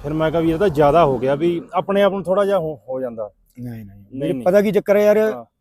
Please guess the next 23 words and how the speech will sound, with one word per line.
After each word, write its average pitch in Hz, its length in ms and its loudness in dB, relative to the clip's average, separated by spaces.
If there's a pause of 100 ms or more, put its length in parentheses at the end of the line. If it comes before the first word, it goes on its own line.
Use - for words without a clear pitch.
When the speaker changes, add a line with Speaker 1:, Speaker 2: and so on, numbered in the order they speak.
(140)
Speaker 2:
ਅਸੀਂ 170 100 -2
ਵੀ 180 100 -4
ਪੰਜਾਬ 165 240 -2
'ਚ 156 60 -8
ਜਾਂਦੇ 160 360 -6
ਹਾਂ, 160 120 -10
ਦੇਖੋ 165 380 -6 (920)
ਸਾਰੇ 151 300 -4
ਬੰਦੇ 175 180 -2
ਇੱਕ 180 100 -2
ਜਿਹੇ 170 220 2
ਜਿਹੇ 151 180 -6
ਨਹੀਂ 147 120 -6
ਹੁੰਦੇ 113 200 -10
ਆ, 104 80 -16
Speaker 1:
ਹਾਂ, - 320 -16
Speaker 2:
ਠੀਕ 165 180 0
ਆ? 170 220 0
Speaker 1:
ਹਾਂ। 107 340 -20 (1400)
Speaker 2:
ਹੈਲਪਫੁੱਲ 175 400 -2
ਬੰਦੇ 175 220 -2
ਬਹੁਤ 156 260 0
ਨੇ। 123 200 -10